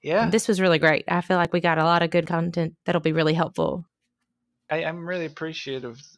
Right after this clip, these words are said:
Speaker 1: of getting a chance to, to answer a couple of these questions.
Speaker 2: Like I said, I think this is really good information. I think that even if, you know, somebody who's listening doesn't necessarily have a palliative care specialty in their area, it starts the conversation with their primary care physician, their oncologist, whoever it is that they're seeing.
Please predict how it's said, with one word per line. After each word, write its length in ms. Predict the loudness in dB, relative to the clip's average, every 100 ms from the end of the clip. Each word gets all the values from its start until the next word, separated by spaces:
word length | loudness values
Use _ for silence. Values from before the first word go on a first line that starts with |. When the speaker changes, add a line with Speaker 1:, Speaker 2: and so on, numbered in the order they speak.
| -6
Speaker 1:
of 260 | -4 -4
getting 200 | -8 -10
a 40 | -10
chance 360 | -12 -12 -12
to, 240 | -12 -12 -12 _ _ _
to 120 | -14
answer 200 | -14 -12
a 60 | -14
couple 280 | -12 -12 -12
of 40 |
these 100 | -14
questions. 460 | -14 -12 -12 -14 -16 -16 _ _ -6
Speaker 2:
Like 180 | -4 -4
I 40 |
said, 180 | -2 -2
I 60 | 0
think 180 | -2
this 120 | -2 -4
is 120 | -2
really 180 | -2 0
good 140 | 0
information. 760 | 0 -2 -2 -2 -2 -4 -4 -8
I 140 | -8 -4
think 220 | -4 -2
that 100 | -2
even 240 | 0 0
if, 240 | 0 -2 -8 _
you 100 | -2
know, 80 | -2
somebody 340 | 0 0 2
who's 160 | 0 -2
listening 460 | -4 -2 -2 0 -2
doesn't 280 | -4 -2 -2
necessarily 580 | -2 -4 -4 -2 0 0
have 280 | 0 -2 -4
a 60 |
palliative 440 | -4 0 0 -2 -4
care 280 | -2 -2
specialty 720 | -2 -2 -2 0 2 2 0 0
in 120 | 2
their 160 | 2 2
area, 460 | 0 0 0 -2 -2
it 220 | -2 0
starts 260 | 0 0 0
the 80 |
conversation 560 | 2 2 2 0 0 0
with 120 | 0
their 120 | 0
primary 400 | 0 0 2 2
care 240 | 0 0 0
physician, 460 | 2 0 0 0
their 200 | 0 0
oncologist, 640 | 0 2 2 2 2 0 2
whoever 400 | 0 2 2 2
it 80 |
is 220 | 2 0 0
that 120 | -2
they're 140 | -2
seeing. 520 | -2 -2 -2 -2 -4